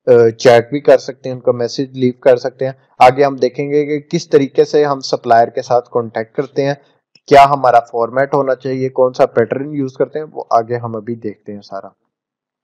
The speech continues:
तो ये हमारा सप्लायर वेटिंग का हो गया कि किस तरीके से क्या-क्या चीज़ें हम देखते हैं जब हम सप्लायर सिलेक्ट कर रहे होते हैं,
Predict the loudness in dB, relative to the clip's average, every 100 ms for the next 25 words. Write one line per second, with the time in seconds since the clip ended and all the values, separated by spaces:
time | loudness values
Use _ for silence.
0 | _ _ _ _ _ _ -4 2 4 6
1 | 6 6 4 2 6 6 6 4 2 0
2 | 4 4 4 2 0 -2 -8 -8 -2 0
3 | 0 -2 -4 -4 -8 _ _ _ -2 -2
4 | -6 -8 -6 -6 -4 -4 -6 -6 -6 -4
5 | 0 -2 -2 -4 0 0 0 -4 -6 _
6 | 0 2 2 -4 -2 -4